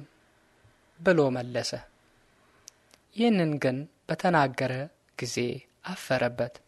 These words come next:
የዚያን ጊዜ ክርስቲያን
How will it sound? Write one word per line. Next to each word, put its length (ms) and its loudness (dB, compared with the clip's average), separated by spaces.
የዚያን 420 8
ጊዜ 200 -2
ክርስቲያን 540 0